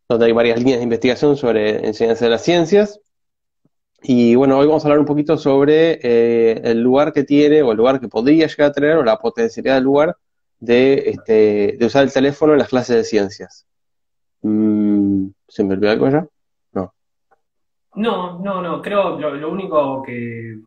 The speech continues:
Speaker 2: de, de estos materiales que hay, eh, recurseros, P D Fs, de todo, o sea, que en cuanto puedan,
Speaker 1: Eso, en,
Speaker 2: vayan a verlo.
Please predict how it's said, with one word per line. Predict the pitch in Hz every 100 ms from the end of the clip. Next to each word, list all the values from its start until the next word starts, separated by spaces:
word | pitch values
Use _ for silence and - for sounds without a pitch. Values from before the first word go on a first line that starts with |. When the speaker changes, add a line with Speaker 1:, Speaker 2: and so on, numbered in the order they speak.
| _ _ _
Speaker 2:
de, | 117 110
de | 131
estos | 131 131
materiales | 131 - 127 156 165 151 -
que |
hay, | 117 113 107 107 107 _ _ _ _
eh, | 117 101 98 _ _ _ _
recurseros, | 127 113 117 156 147 139 127 120 117
P | -
D | 117 113 123 127
Fs, | - 117 110 113
de | 110
todo, | 127 131 127
o |
sea, | 113 107
que | _ - - - -
en | 120
cuanto | 117 117 113
puedan, | 120 147 165 165 - _ _
Speaker 1:
Eso, | 180 156 147 120 -
en, | 143 135 135
Speaker 2:
vayan | 135 135 123
a |
verlo. | 127 135